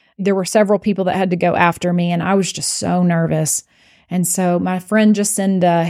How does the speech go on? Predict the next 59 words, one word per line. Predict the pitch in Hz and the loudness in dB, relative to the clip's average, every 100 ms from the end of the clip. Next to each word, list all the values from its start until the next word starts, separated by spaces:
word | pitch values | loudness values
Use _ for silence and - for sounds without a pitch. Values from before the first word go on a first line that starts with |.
| - | -4
she | - 208 | -4 0
was | 190 180 | 0 -2
part | - 190 180 | 0 2 4
of | 180 170 | 2 0
the | |
cheerleading | 175 - 185 180 175 175 175 | -4 -2 0 0 0 0 0
group, | 180 180 175 | 0 0 -2
she | - - | -6 -4
said, | 190 196 190 | -4 -4 -4
"Hey, | - 254 | 0 0
why | 247 277 | 2 0
don't | 349 - - | -2 -6 0
we | 240 | 2
go | 220 | 4
drive | 208 190 175 | 2 2 0
around | 170 170 - | 0 -2 -4
for | 165 | -4
a | |
few | - 175 | 0 2
minutes?" | 170 165 - - - | 2 0 -4 -10 -6
And | 175 170 | -4 -2
so | 175 165 | -2 -2
I | 180 | -2
got | 196 | -2
in | 220 | 0
her | 202 | -2
car, | 196 185 185 | -4 -2 0
and | 190 | 2
we | 190 | 0
just | 196 - | -2 -4
went | 196 | -4
and | 190 | -2
drove | 185 185 | 0 0
around | 180 180 180 175 170 | 0 0 0 -2 -2
and | 165 | -4
came | - 233 202 | -2 2 4
back | 185 185 | 2 -2
just | - 180 180 | -4 -6 -4
a | |
few | 196 185 | 0 0
minutes | 180 175 - | 0 -2 -2
later | 175 175 175 175 | 0 0 0 -2
and | 165 _ _ _ | -4 _ _ _
timed | 294 330 214 | 0 2 2
it | - | 0
pretty | 196 170 | -4 -2
well. | 170 175 180 185 175 _ _ _ _ | 0 2 4 2 0 _ _ _ _
Uh, | - 180 | -10 -10
it | - | 0
felt | 240 208 | 2 2
like | 196 | -2
forever. | 160 190 - 190 175 180 170 165 _ _ _ _ _ _ _ _ | -6 -6 -2 0 2 2 2 -2 _ _ _ _ _ _ _ _
And | 190 196 | -8 -4
so | 208 | -2
we | |
gathered | 180 208 214 208 208 | -2 0 2 2 2
in | 208 | 2
the | 196 | 2
gym, | 151 185 190 196 196 | 0 -2 0 2 0